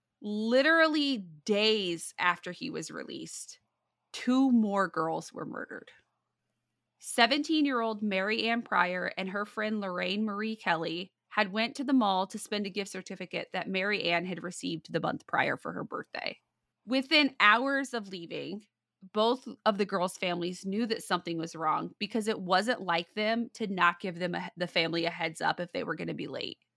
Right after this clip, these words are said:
Of course, the police told them that they had to wait twenty-four hours before they were officially able to report them missing. And even when they were finally able to report the girls missing, just like in Jeanette and Joan's case, they assumed it was the result of a runaway situation.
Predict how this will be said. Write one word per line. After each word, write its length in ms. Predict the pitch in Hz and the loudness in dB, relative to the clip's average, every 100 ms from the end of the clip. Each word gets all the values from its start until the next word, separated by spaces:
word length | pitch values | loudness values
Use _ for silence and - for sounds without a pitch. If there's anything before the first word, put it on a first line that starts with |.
| _ _ | _ _
Of 160 | - 185 | -4 -2
course, 580 | - 269 311 285 - - - | 4 6 6 2 -4 -6 -4
the 80 | |
police 440 | 220 226 240 277 - | -2 0 0 0 -2
told 200 | 247 226 | -2 0
them 140 | 226 | 0
that 140 | 220 190 | 0 -2
they 120 | 220 | 2
had 160 | 247 220 | 2 2
to 60 | |
wait 240 | 196 - - | -2 -6 -8
twenty-four 480 | 214 220 254 269 | -6 -4 0 2
hours 400 | 247 202 196 208 | 4 4 2 -4
before 260 | - 185 190 | -8 -6 -4
they 140 | 180 | -4
were 160 | 185 185 | -4 -4
officially 520 | 180 - 180 - 214 | -6 -6 -6 -4 -2
able 240 | 214 202 202 | -2 -2 -4
to 120 | 220 | -4
report 360 | 196 - 190 - | -4 -4 -6 0
them 160 | 247 | 2
missing. 520 | 226 180 - 185 208 - _ _ | 4 2 -2 -4 -4 -8 _ _
And 160 | 220 226 | 0 2
even 340 | - 233 262 269 | 0 0 2 2
when 140 | 262 | 2
they 140 | 247 240 | 2 0
were 380 | 185 214 247 | -2 4 4
finally 460 | 247 220 196 190 175 | 6 4 4 2 -2
able 160 | 170 170 | -4 -6
to 120 | - | -6
report 320 | 180 170 170 165 | -8 -4 -6 -4
the 60 | |
girls 280 | 165 165 165 | -6 -6 -6
missing, 380 | 175 170 170 170 | -8 -8 -8 -8
just 240 | - 170 - | -6 -6 -2
like 180 | 196 220 | -2 0
in 100 | 214 | -2
Jeanette 320 | 214 208 196 | 0 0 2
and 100 | 214 | 2
Joan's 340 | 220 226 226 | 2 2 2
case, 340 | - 185 175 - | 0 -2 -2 -4
they 180 | 180 208 | -2 0
assumed 360 | 202 208 226 240 | 0 0 0 2
it 100 | 214 | 2
was 140 | 220 | -2
the 100 | 208 | -4
result 440 | 196 202 - 175 - | -6 -4 0 0 2
of 100 | 180 | 0
a 60 | 180 | 2
runaway 460 | 170 170 165 156 | 2 2 2 -2
situation. 800 | 170 160 - - - - - - | -2 -6 -8 -4 -4 -4 -6 -8